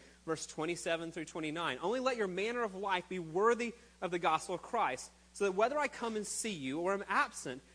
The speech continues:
I may hear of you that you're standing firm in one spirit." Now, we like this for, like, youth discipleship settings. It's a great verse for that. "With one mind, striving side by side for the faith of the gospel." And then verse twenty-eight hits. "And not frightened at anything by your opponents." Wait, wait, what's this? Life, I'm gonna have opponents?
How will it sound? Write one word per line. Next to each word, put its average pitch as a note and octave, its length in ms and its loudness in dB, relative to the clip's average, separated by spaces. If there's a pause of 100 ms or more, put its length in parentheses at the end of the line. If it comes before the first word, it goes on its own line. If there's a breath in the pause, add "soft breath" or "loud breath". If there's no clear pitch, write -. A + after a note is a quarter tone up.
(140 loud breath)
I F3 80 2
may G3 140 2
hear C4 380 0
of D3+ 100 -2
you C#3+ 140 -2
that D#3 60 -6
you're F3 140 0
standing G3+ 340 -2
firm F3 240 -2
in E3 160 -2
one D3 180 -2
spirit." B2+ 440 -2
Now, B2+ 80 -4
we C#3+ 100 0
like E3 180 4
this E3 100 -2
for, F#3 100 -6
like, D#3 180 0
youth E3 160 -4
discipleship E3+ 640 2
settings. A#2 240 -4
It's C3+ 80 -6
a B2+ 40 -6
great C#3+ 220 2
verse C3+ 160 -2
for D#3+ 120 -6
that. D3 240 4 (340 loud breath)
"With F#3 100 4
one A#3+ 220 6
mind, A3 280 4
striving G#3+ 320 0
side A#3+ 240 0
by A3+ 120 2
side G3+ 240 0
for G3+ 120 -2
the F#3+ 80 0
faith C#4 320 2
of B3+ 80 4
the B3+ 60 4
gospel." A#3+ 480 2
And A#2+ 80 -6
then G3 140 0
verse G#3 220 0
twenty-eight F#3+ 440 0
hits. A#2 280 -4 (460 soft breath)
"And D#3+ 120 0
not B3+ 220 4
frightened A#3 300 -2
at E3 80 -6
anything G3 260 -2
by F3 120 4
your D#3 160 0
opponents." E3 580 -6
Wait, F3 140 -2
wait, A#2+ 160 0
what's C#3+ 180 -4
this? C#4+ 320 -2 (600)
Life, C#3+ 160 -2
I'm G3+ 80 -6
gonna F#3+ 120 -4
have F3+ 120 -4
opponents? D#3+ 640 -8